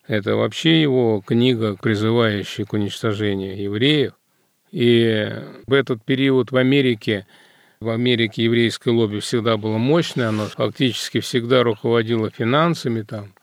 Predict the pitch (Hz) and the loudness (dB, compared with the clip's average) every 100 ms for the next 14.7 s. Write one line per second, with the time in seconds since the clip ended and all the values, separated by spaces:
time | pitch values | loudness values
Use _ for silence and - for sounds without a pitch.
0 | _ _ _ - 135 135 180 170 139 160 | _ _ _ -2 2 4 4 2 0 2
1 | 156 196 202 156 - - _ _ 143 147 | 4 6 6 6 2 -16 _ _ 4 4
2 | 127 _ - _ 139 123 139 135 147 156 | 2 _ -20 _ -2 4 4 6 6 6
3 | 151 120 - 139 127 139 165 165 160 - | 4 2 -4 -4 0 0 2 0 -2 -6
4 | - _ _ _ _ _ - 120 123 120 | -16 _ _ _ _ _ -2 2 2 2
5 | 117 113 113 110 113 117 131 127 117 - | 2 2 0 -2 -2 2 4 4 2 -2
6 | 113 107 95 104 107 135 165 160 151 - | -2 -2 -2 -4 0 2 4 4 0 -4
7 | - 123 117 - 104 107 135 147 151 143 | -6 -2 -2 -2 -6 -2 2 2 2 -2
8 | - - 123 113 127 120 117 113 107 110 | -6 -4 -4 -2 0 0 0 -4 -6 -6
9 | 110 110 113 110 101 - 113 110 113 110 | -6 -4 -2 -2 -4 -8 -10 -10 -12 -18
10 | _ _ _ 330 208 170 175 165 151 - | _ _ _ -4 4 6 6 4 0 -4
11 | _ _ _ _ _ - 170 143 160 160 | _ _ _ _ _ 2 2 4 4 4
12 | 175 160 127 113 - - - 143 135 127 | 4 4 4 0 -6 -10 -2 2 4 4
13 | 139 151 156 139 123 131 _ - 180 135 | 4 4 4 4 0 -8 _ -8 0 4
14 | 147 127 127 127 120 120 160 | 4 4 2 0 0 -4 -12